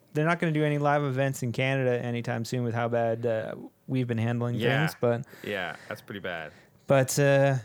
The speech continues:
Speaker 1: hey, man, if, uh, there's, like, a full capacity, uh, crowd at the Oscars, I'd say, w-, well done, you know, well done. Um,
Speaker 2: But at the same time, maybe be a little bit more prudent. What are you doing?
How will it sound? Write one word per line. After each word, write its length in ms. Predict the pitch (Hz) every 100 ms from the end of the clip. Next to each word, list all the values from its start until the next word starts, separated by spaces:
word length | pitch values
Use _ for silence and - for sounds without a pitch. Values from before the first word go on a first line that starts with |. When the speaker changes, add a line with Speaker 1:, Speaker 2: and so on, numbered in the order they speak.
| -
Speaker 1:
hey, 200 | 175 170
man, 480 | 135 147 156 151 -
if, 340 | 135 147 -
uh, 280 | 151 147 143 143 151 - -
there's, 260 | 143 143
like, 120 | 151 143
a 80 |
full 320 | 135 - 147 147
capacity, 920 | 131 131 135 139 139 139 139 139 139
uh, 680 | 135 135 131 135 131 127 127
crowd 340 | - 139 151
at 80 | 147
the 80 | 139
Oscars, 540 | 139 156 - 170 160
I'd 140 | 139
say, 500 | 139 156 156 156 165 117
w-, 180 | 131 135
well 200 | 131 139
done, 400 | 143 139 110 113
you 100 | 117
know, 260 | 113 123 120
well 160 | 123 131
done. 300 | 127 101 - _ _ _ - - -
Um, 600 | 139 147 147 147 143 143
Speaker 2:
But 80 | 139
at 60 |
the 80 | 151
same 240 | - 160
time, 340 | 156 160 156 139
maybe 240 | 131 131
be 120 | 120
a 60 | 127
little 160 | 120 113
bit 140 | 101
more 140 | 107
prudent. 320 | 101 104 87 95
What 100 | 113
are 40 |
you 100 | 107
doing? 300 | 95 87 76